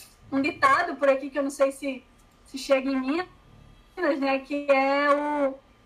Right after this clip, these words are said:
"quem não serve, não serve". Serve do, do, do servir, né? De quem está em,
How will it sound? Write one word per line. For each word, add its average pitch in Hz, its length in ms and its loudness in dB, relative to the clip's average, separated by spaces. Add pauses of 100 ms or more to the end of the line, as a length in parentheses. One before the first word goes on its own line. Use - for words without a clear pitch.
(140)
"quem 359 220 -4
não 370 200 0
serve, 392 540 0
não 403 220 2
serve". 262 520 -2 (1700)
Serve 339 500 0
do, 311 100 -4
do, 294 400 -4
do 285 100 -4
servir, 285 720 -2
né? 302 340 0
De 269 100 -8
quem 285 120 -2
está 285 280 2
em, 269 340 -2